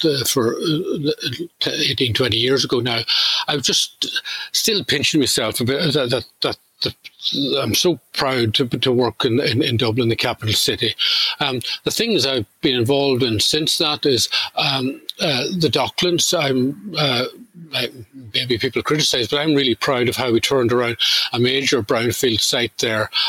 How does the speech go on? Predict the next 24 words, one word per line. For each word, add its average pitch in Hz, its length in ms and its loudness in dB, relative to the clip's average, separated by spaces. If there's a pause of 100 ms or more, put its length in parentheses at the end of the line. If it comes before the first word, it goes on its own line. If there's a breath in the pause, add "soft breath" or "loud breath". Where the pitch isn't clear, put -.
(100)
And 123 200 0
now 123 340 2 (360 loud breath)
we 143 200 4
have, 113 180 0 (100)
uh, 135 260 0 (160)
over 127 220 2
two 139 200 0
thousand 120 260 0
six - 260 0
hundred, 120 460 2
uh, 135 340 0
apartments, - 1080 0
uh, 117 200 0
built 113 280 0 (260)
there, 123 160 2
s-, - 240 0
and 165 600 0
under 120 180 2
construction 110 480 0
since - 280 0
two 123 120 2
thousand 117 400 0
and 101 120 0
fifteen. 120 580 -2